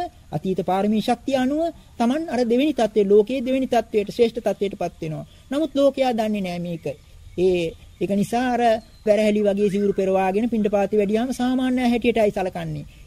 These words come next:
ඒ නිසාම ඇතම් කෙනෙක් වැරදි විදියට කල්පනා කරලා, වැරදි විදියට පිළිපැදලා, අගෞරව කරලා, නිගරු කරලා, නිරා දුක් විඳිනවා.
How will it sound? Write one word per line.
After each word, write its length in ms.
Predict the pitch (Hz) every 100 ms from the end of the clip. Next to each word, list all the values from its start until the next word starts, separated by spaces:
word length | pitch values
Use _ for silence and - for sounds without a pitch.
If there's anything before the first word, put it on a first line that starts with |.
| -
ඒ 140 | 190
නිසාම 380 | 220 226 240 269
ඇතම් 300 | 294 247 247
කෙනෙක් 260 | 226 254 302 - - - -
වැරදි 340 | 208 226 220
විදියට 300 | 247 247 269
කල්පනා 460 | 247 233 220 220 220
කරලා, 220 | 214 233
වැරදි 220 | 202 208 233
විදියට 280 | 240 277 262
පිළිපැදලා, 560 | 269 233 233 214 196 - - - - - - - -
අගෞරව 440 | 143 170 226 240 233
කරලා, 280 | 214 196 - -
නිගරු 380 | 160 180 247 247
කරලා, 340 | 202 175 160 - - -
නිරා 340 | 160 196 240
දුක් 160 | 233 220
විඳිනවා. 440 | - 160 143 131